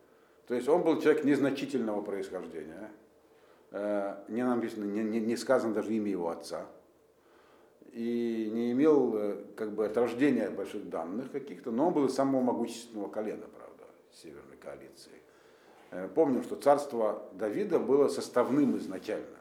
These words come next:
Так? Давид изначально правил только над царством Иудеи.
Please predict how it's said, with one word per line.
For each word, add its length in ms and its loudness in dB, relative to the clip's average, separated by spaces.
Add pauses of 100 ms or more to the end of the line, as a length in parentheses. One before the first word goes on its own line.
Так? 240 -6
Давид 260 -4
изначально 460 -4
правил 320 -4
только 380 -8 (440)
над 160 -18
царством 420 -6
Иудеи. 600 -4